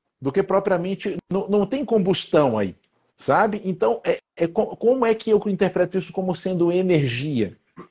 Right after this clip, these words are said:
Eu acho que até a interpretação do processo, por se comparar com, tem dois erros: comparar com energia elétrica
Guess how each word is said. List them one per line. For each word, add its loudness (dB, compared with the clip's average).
Eu 6
acho 2
que 4
até 4
a 2
interpretação -2
do -4
processo, 0
por -2
se -4
comparar 2
com, -6
tem -2
dois 2
erros: 2
comparar 2
com -6
energia 0
elétrica -2